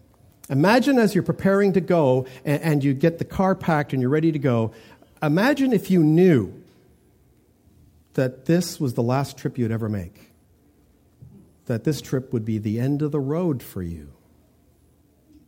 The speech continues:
Can you imagine that? A-, a-, and on top of that, imagine that you're, you're going into this place, wherever it might be, and, and there are actually gonna be people there, you know, more of the in-laws than the outlaws, but there are gonna be people there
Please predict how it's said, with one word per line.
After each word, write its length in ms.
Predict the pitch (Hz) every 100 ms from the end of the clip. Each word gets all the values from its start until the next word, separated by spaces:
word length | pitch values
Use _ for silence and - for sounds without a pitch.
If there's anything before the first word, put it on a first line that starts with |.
| _ _ _ _ _ _ _ _ _ _ _ _ _ _ _ _ _ _ _ _
Can 100 | -
you 60 | 104
imagine 260 | 147 170 208
that? 200 | 247 262 _ _ _ _ _ _ _ - - 170
A-, 180 | 175
a-, 140 | 196 220
and 140 | 220
on 100 | 185
top 300 | - 240 269
of 80 | 196
that, 160 | 147 147
imagine 460 | 175 220 202 156
that 120 | 156
you're, 180 | 165 151 - -
you're 120 | 165
going 300 | 185 214 226
into 160 | 180 160
this 140 | 156
place, 340 | - 202 190 165
wherever 200 | 165 165
it 60 |
might 200 | 156 147
be, 160 | 220 185
and, 180 | 185 190
and 160 | 175
there 100 | 180 170
are 100 | 175
actually 480 | 196 233 - 214
gonna 180 | 185 170
be 100 | 165
people 360 | 165 202 190 160
there, 340 | 170 143 143 - -
you 100 | 165
know, 140 | 156 160
more 240 | 165 214
of 100 | 185
the 160 | 160 170
in-laws 400 | 190 185 180 170
than 140 | 160
the 120 | 147
outlaws, 380 | 160 185 131 127
but 140 | 170 170
there 100 | 170
are 20 |
gonna 120 | 202
be 100 | 185
people 320 | 190 247 185
there 320 | 156 202 147